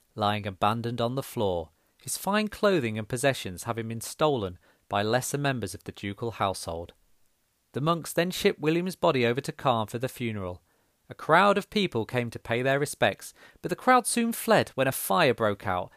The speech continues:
and burnt most of the town to ash. Going well so far. The final indignity arrived during the funeral service itself.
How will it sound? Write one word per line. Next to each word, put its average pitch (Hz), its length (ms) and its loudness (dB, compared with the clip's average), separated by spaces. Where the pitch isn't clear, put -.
and 123 160 -8
burnt 147 320 6
most 127 320 -2
of 160 80 -8
the 196 80 0
town 139 340 -2
to - 160 -4
ash. - 360 -8
Going 113 220 2
well 127 160 4
so 135 240 2
far. 85 380 -4
The - 80 -10
final 170 420 4
indignity 160 600 0
arrived 117 420 2
during 104 200 -6
the 104 60 -6
funeral 123 400 -6
service 120 460 -4
itself. - 560 -2